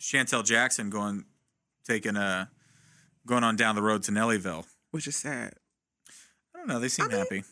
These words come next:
Speaker 2: you know what? I, I take that back. If Nelly's happy, I'm, I'm gonna be real with you. Nelly was fine back in the day. With
Speaker 1: Nelly
Speaker 2: the,
Speaker 1: is
Speaker 2: with,
Speaker 1: a very good-looking gentleman,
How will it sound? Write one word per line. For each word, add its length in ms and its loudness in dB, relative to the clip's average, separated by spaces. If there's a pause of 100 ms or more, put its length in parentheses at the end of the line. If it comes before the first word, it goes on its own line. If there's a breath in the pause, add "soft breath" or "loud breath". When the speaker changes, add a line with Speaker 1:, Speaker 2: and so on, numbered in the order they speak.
Speaker 2:
you 100 0
know 160 -2
what? 220 -4 (100)
I, 200 -2
I 40 -6
take 220 -6
that 120 -6
back. 240 -10
If 120 -6
Nelly's 380 -2
happy, 600 -4
I'm, 160 -4 (400 loud breath)
I'm 80 2
gonna 60 -4
be 100 -2
real 160 -4
with 160 -4
you. 80 -6
Nelly 260 0
was 140 -4
fine 540 -8 (1300)
back 200 0
in 80 -2
the 80 -4
day. 300 -4
With 100 -6
Speaker 1:
Nelly 260 2
Speaker 2:
the, 60 0
Speaker 1:
is 100 0
Speaker 2:
with, 80 0
Speaker 1:
a 20 -8
very 260 4
good-looking 420 -4
gentleman, 380 -4